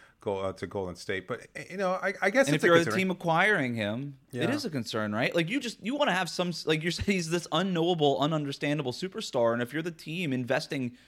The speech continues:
Speaker 2: you, literally mortgaging your entire future for this one superstar player because you think he opens up a championship window for you, that's fair. But I also think you wanna know what you're getting in that. And, and, and so I do think that, that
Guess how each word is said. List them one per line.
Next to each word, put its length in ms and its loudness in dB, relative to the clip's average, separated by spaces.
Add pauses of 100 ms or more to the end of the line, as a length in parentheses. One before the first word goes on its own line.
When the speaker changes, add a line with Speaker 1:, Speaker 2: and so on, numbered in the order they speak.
(340)
Speaker 2:
you, 180 -8
literally 400 4
mortgaging 480 2
your 100 2
entire 360 2
future 340 -2
for 160 -4
this 220 -2
one 240 -2
superstar 500 -4
player 240 0
because 280 -6
you 120 -6
think 180 -6
he 140 -4
opens 260 -2
up 120 -4
a 40 -8
championship 520 -6
window 240 -4
for 180 -4
you, 220 -2 (240)
that's 200 0
fair. 460 4 (180)
But 80 2
I 40 6
also 200 4
think 200 -4
you 80 -2
wanna 160 2
know 460 2 (100)
what 240 -2
you're 120 -4
getting 520 -2
in 200 -6
that. 280 -8
And, 200 -6
and, 360 -6
and 240 -4
so 160 0
I 80 2
do 200 -6
think 300 -8
that, 160 -8
that 240 -4